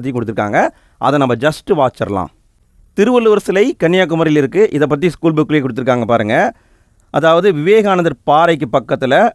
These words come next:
முப்பது அடி உயர ஒரு பாறையின் மீது இந்த சிலை அமைக்கப்பட்டுள்ளது. ஆயிரத்தி தொள்ளாயிரத்தி தொண்ணூறுல ஆரம்பிச்சாங்க. ரெண்டாயிரம் ஜனவரி திங்கள் முதல் நாள், அதாவது, அ, ரெண்டாயிரம் ஜனவரி முதல் நாள்ல திறந்து வைக்கப்பட்டது. மொத்த அடின்னு பார்த்தீங்கன்னா,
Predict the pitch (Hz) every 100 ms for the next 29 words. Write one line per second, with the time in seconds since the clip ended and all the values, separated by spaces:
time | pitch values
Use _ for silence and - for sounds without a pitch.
0 | - - 143 151 _ 226 208 175 165 190
1 | - 139 151 165 151 - 127 117 131 143
2 | 165 147 135 127 123 147 170 123 131 131
3 | 120 120 110 107 104 104 196 254 _ _
4 | _ _ - 127 156 147 143 139 131 113
5 | 131 131 143 131 123 127 - 117 123 190
6 | 117 127 143 160 156 147 143 208 - 123
7 | 123 135 156 151 - 131 127 165 180 120
8 | 131 123 113 101 - 113 120 120 123 156
9 | 131 113 104 - _ _ _ _ 117 120
10 | 117 143 147 147 185 143 131 147 147 120
11 | 135 135 127 117 131 185 151 139 143 139
12 | 120 113 107 101 143 233 - _ _ _
13 | 143 160 233 185 160 208 170 156 147 139
14 | 147 226